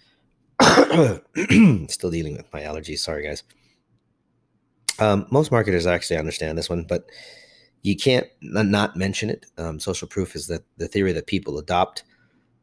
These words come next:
uh, the beliefs or actions of a group of people they like or trust. In other words, when you're exposing yourself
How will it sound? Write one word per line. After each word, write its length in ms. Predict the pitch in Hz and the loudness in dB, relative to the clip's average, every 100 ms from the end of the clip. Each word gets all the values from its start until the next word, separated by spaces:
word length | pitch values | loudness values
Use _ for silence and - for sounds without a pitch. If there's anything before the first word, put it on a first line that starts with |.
| - | -8
uh, 200 | 85 78 | -6 -6
the 80 | 78 | -4
beliefs 300 | 92 87 - | -4 -4 -4
or 80 | |
actions 400 | 80 82 - 80 | -2 -2 -4 -8
of 80 | 76 | -10
a 40 | 73 | -4
group 220 | 101 - | -4 -4
of 60 | |
people 300 | - 110 - | -8 -6 -4
they 100 | 87 | -4
like 220 | 80 73 92 | -4 -4 -6
or 40 | |
trust. 340 | - 156 - | 0 0 2
In 40 | 107 | 0
other 100 | 101 | 0
words, 220 | 90 - - - - - | 0 -4 -10 -20 -12 -2
when 100 | 107 | 2
you're 140 | 101 | 2
exposing 500 | 90 - 117 117 117 | 0 2 2 4 2
yourself 500 | 101 - 98 95 - | 0 0 0 0 -4